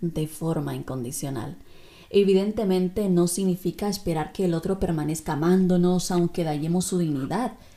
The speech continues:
a través de la violencia física o psicológica o la infidelidad. La incondicionalidad se refiere a ser amados aun siendo imperfectos.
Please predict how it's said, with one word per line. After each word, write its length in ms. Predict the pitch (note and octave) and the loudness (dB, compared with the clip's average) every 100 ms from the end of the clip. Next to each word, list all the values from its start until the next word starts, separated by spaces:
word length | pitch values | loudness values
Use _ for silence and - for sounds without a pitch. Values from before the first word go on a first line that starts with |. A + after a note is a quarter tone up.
| - - | -20 -10
a 120 | - F3+ | -6 -2
través 360 | E3+ D#3+ E3+ | 0 0 0
de 140 | E3+ E3 | 0 0
la 640 | D#3+ D#3 D3 C#3+ - - | -2 -2 -4 -6 -8 -8
violencia 640 | E3 E3+ E3+ D#3+ D3 - | -2 4 4 2 -6 -8
física 680 | - F#3+ F#3+ F#3 F3+ F#3 F3+ | 2 4 6 4 2 2 2
o 60 | F3+ | 0
psicológica 1000 | - - D3+ E3 E3 - F3+ F#3+ F3+ F3+ | -2 -6 -2 -2 -2 -6 -4 -2 0 2
o 80 | F3 | 2
la 120 | D3+ | 2
infidelidad. 760 | D#3+ - E3 D#3 C#3 D3 D#3 - - - - - - - | -2 -2 0 0 -2 -2 -4 -6 -18 -20 -20 -20 -20 -4
La 180 | G3+ G#3+ | 2 4
incondicionalidad 1300 | B3 B3 A#3 G#3 G3+ G3+ - B3+ B3+ G3 F3 D#3+ - - - - - | 6 4 2 2 2 0 0 2 2 2 2 0 -2 -8 -20 -20 -18
se 180 | - F#3 | -4 0
refiere 440 | E3+ D#3 F#3+ F#3 | 0 2 2 2
a 40 | F3+ | 2
ser 300 | F#3+ F3 - | 0 -2 -2
amados 680 | E3 D#3 F#3 A#3+ G#3 E3+ F3+ | -2 0 2 2 0 0 0
aun 200 | F3 F3+ | 0 0
siendo 340 | - G3+ G3 | 0 -2 2
imperfectos. 920 | G#3 F#3 D3+ - F#3+ F#3 - D3 - | 0 0 -2 -2 -2 -2 -2 -8 -8